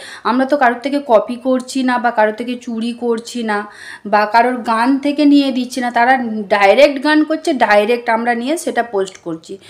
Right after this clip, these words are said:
কিন্তু সেটাতেও ভুল। এটা YouTube-এর কী রুলস আমার এটা মাথায় আসে না। কারোর তো গান রেকর্ডিং আমরা চুরি করে নিয়ে দিচ্ছি না, যেটা চুরি করাই বলে, কারোর তো গান নিয়ে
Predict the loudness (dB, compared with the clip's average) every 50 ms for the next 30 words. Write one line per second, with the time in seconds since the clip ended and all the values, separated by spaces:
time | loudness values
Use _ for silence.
0 | -20 -20 -20 _ -4 -2 -2 0 0 0 0 0 2 2 2 2 4 4 4 4
1 | 4 4 2 0 -4 -10 -8 -8 -8 -8 -10 -14 -20 _ _ _ _ _ _ _
2 | _ _ _ _ _ _ _ _ -12 -6 0 2 4 6 6 6 4 2 2 2
3 | 0 2 0 0 -2 -2 2 2 4 4 4 2 2 2 0 0 0 -2 -2 -2
4 | -4 0 2 2 4 4 4 2 2 2 0 0 0 0 0 -2 -4 -6 -6 -4
5 | -6 -6 -8 -12 -18 -20 -20 -6 _ 2 2 4 2 0 2 2 2 2 4 4
6 | 4 6 6 6 6 4 2 2 2 2 2 2 4 2 4 6 8 8 8 8
7 | 8 8 8 6 6 4 2 0 -4 -4 -2 -2 0 0 0 0 0 -2 -2 -4
8 | -4 -6 -8 -10 -10 -8 -6 -2 -2 0 0 0 2 4 4 4 4 2 2 2
9 | 4 4 4 4 4 4 4 4 4 2 2 2 4 4 4 4 4 2 2 0
10 | -2 0 4 4 4 4 4 2 0 0 0 0